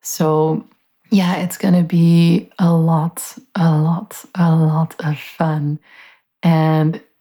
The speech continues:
it's gonna happen. So if your soul is lighting up like mine is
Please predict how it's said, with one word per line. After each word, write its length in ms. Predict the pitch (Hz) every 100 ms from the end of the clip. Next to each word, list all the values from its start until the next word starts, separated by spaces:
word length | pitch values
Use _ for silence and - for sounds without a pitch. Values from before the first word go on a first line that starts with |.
| _ _ _
it's 240 | 175 165 -
gonna 220 | 165 156
happen. 540 | 165 247 262 - - - _ _ _ _ _ _ _ _ _ _ _ -
So 720 | - - 185 185 185 170 - -
if 440 | 185 180 180 - -
your 400 | 196 - 202 226
soul 680 | 226 - 175 156 156 160 165
is 300 | 170 160 - -
lighting 960 | 180 175 170 180 170 202 202 175 165 -
up 300 | - 151 - - 233
like 260 | 170 156
mine 500 | 165 160 156 151 165 -
is 360 | 160 160 156